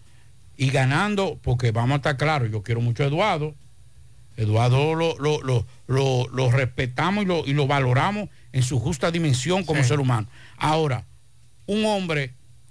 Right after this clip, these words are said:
Speaker 1: que te saca un setenta y dos por ciento del electorado en el proceso electoral pasado, que le da una pela a Julio César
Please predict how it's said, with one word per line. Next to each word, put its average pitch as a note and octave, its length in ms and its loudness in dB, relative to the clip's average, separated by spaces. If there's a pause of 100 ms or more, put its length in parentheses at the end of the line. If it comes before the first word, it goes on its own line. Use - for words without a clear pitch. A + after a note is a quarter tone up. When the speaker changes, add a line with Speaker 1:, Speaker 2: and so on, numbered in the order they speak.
(180)
Speaker 1:
que D#3+ 120 -2
te D3 160 -2
saca F#3 340 -2
un F3+ 160 -2
setenta F3 640 -2
y D3+ 40 0
dos F#3+ 200 0
por E3+ 180 0
ciento C3+ 540 -2 (1500)
del D#3+ 220 2
electorado D#3 880 -2 (1080)
en D#3+ 120 0
el E3 100 0
proceso D3 420 -2
electoral E3+ 440 0
pasado, B2 600 -2 (1500)
que D#3+ 100 -2
le D#3+ 120 0
da F3 120 2
una G3+ 260 -2
pela E3+ 260 0
a - 20 2
Julio D3+ 220 0
César B2 460 -2